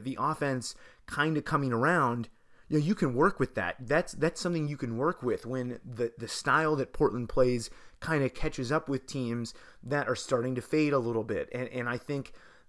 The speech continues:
that, you know, Lillard's shot is gonna continue to improve. I think, I think the Blazers as a whole, their offense will get better. And, uh,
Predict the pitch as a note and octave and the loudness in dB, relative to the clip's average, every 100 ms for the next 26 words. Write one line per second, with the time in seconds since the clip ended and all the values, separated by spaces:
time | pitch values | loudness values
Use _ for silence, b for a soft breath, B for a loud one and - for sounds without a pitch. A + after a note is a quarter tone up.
0 | - B2+ C3+ - - C3 A#2 A2+ A#2+ D#3+ | -14 -2 -2 -2 -6 -6 -4 -4 4 6
1 | D#3+ C#3 G#2+ - B2+ A2+ G#2+ B2+ A#2+ A#2+ | 8 6 2 -2 0 0 -2 -4 -4 -8
2 | - - D3+ D3 B2+ B2+ A#2 - D3+ D3 | -8 -2 -2 -2 -4 -4 -4 0 2 2
3 | A2+ A#2 - - C3+ - A2+ B2 B2 B2+ | 0 -4 -10 -6 -8 -4 -2 -2 -2 -4
4 | G#2+ B2+ C#3+ C3+ A#2+ A#2+ A#2 G#2+ C3 C3 | 0 2 2 0 -2 0 -2 2 4 2
5 | - b B2 - C3+ C#3 C3+ - B2+ B2 | 0 b -4 0 2 2 0 -2 0 0
6 | A#2 C3+ B2+ G#2+ F#2+ B2 B2+ B2+ - b | 0 2 4 4 2 0 -2 -2 -6 b
7 | b b b b b - B2+ B2 A#2+ A#2+ | b b b b b -4 0 2 2 0
8 | A#2+ | -2